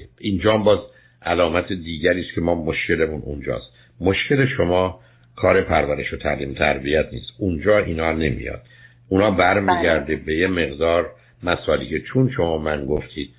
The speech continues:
Speaker 1: در خانوادهٔ پدری و مادری زمینهٔ ارثی نداره، بنابراین متاسفانه آسیب. البته اینم بگم، اینکه شما چهار دفعه در حقیقت، اه،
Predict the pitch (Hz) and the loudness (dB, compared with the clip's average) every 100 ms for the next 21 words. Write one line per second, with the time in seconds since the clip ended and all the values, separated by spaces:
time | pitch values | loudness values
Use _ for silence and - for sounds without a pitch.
0 | _ _ _ - 80 - 85 78 78 85 | _ _ _ 0 0 2 0 2 2 4
1 | 107 87 80 78 78 80 82 80 78 80 | 2 2 0 0 0 0 2 2 0 2
2 | 80 76 78 80 73 78 78 87 82 80 | 0 2 0 0 2 0 0 -2 0 2
3 | 80 92 95 82 73 78 87 98 - - | 2 2 2 2 2 2 2 0 -6 -20
4 | _ 80 82 85 - - 82 85 76 - | _ -2 2 0 0 0 2 2 0 -2
5 | 71 69 92 95 107 120 110 98 80 69 | -2 0 2 2 2 2 2 0 0 -2
6 | - - - _ _ - 135 135 95 98 | -4 -18 -20 _ _ -6 -2 0 2 2
7 | 101 98 - 98 98 92 - 90 80 - | 2 0 -2 2 4 2 2 2 2 -4
8 | _ _ _ - 82 78 76 80 76 | _ _ _ -2 0 2 2 0 -2